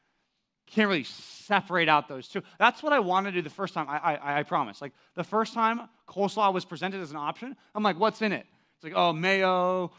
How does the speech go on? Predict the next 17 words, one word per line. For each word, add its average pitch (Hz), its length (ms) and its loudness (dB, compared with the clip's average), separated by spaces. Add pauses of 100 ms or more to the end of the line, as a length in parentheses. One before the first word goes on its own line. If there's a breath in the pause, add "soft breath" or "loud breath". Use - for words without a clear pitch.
you 170 100 -8
know, 143 80 -8
some 135 180 -14
greens." 185 300 -4
I'm 160 60 -14
like, 160 140 -14 (100)
"Well, 180 80 -16
could 185 100 -10
you 160 80 -10
just 170 140 -14
take 180 160 -10
the 165 60 -6
mayo 147 280 -4
out?" 185 280 -2 (1200)
And 127 80 -20
whatever 139 200 -8
person 120 500 -18